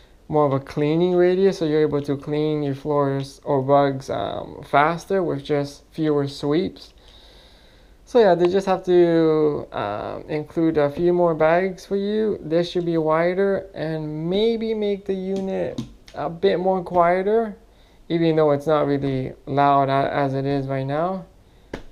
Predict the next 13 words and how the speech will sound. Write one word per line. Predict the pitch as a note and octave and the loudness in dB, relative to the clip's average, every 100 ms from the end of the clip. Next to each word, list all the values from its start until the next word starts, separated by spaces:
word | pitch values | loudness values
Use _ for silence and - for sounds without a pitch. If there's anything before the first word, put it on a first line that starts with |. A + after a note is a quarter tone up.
| - - - | -20 -20 -8
Besides | C#3+ C#3 D#3 D#3+ D#3+ | -6 -2 0 2 0
that, | D#3 F3+ G3 - - - _ - | 2 2 2 -2 -8 -20 _ -14
mwah, | D3 C#3+ D3+ D#3+ D3 C3 C3 - - - - - - | -10 -8 -6 -2 -2 -2 -6 -14 -14 -14 -16 -10 -2
absolutely | D3+ D3+ - D#3 D3+ D3+ D#3 D3+ | 0 -2 -4 -4 -2 0 -2 -4
phenomenal | D#3 C#3+ C#3+ D3 D3 C#3 | -4 -2 0 0 0 2
vacuum. | C3+ C3+ C#3 C#3 C#3 - - - - - - | 2 0 -4 -6 -8 -12 -20 -20 -20 -20 -6
For | - D#3 | 0 2
Makita's | D3+ C#3+ F3 F3+ F#3+ F3 | 0 -2 -2 0 0 0
first | D3+ D#3+ E3 D#3+ | -2 0 0 -2
backpack | C#3+ D3 E3 - F#3+ F3 | -2 0 0 -4 -4 -2
vacuum | E3+ F3 F3 E3+ - | 0 0 0 -4 -4
ever, | C#3 E3 F#3+ G3+ F3 - _ - _ _ _ _ _ - - - D3+ | -4 -2 -2 -2 -6 -12 _ -20 _ _ _ _ _ -20 -20 -20 -6
Jesus, | D3 D3 B2 B2 | 0 0 0 -4